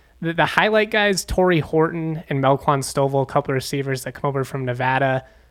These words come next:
Uh, Horton is definitely an N F L receiver. Stovall, very much explosive, not the biggest guy in the world, but just really versatile.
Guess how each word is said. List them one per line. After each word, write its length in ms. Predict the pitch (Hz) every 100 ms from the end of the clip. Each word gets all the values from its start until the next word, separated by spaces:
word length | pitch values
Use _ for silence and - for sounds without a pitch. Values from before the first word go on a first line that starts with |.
| -
Uh, 200 | 131 127
Horton 440 | - - 160 165 151
is 160 | 135
definitely 480 | 127 131 - 139 139
an 100 | 131
N 140 | 139 139
F 160 | 131
L 120 | 139 131
receiver. 600 | 131 - 139 139 135 131 _ _ _
Stovall, 640 | - - 156 156 147 147 147
very 340 | 131 143 139
much 240 | 139 139 -
explosive, 600 | 143 - 143 139 - 143
not 200 | 139 131
the 60 | 139
biggest 380 | 127 135 131
guy 140 | - 135
in 100 | 139
the 100 | 135
world, 320 | 135 135 135
but 120 | 135
just 200 | - 135
really 320 | 135 135 135
versatile. 680 | 131 123 131 - 143 143 147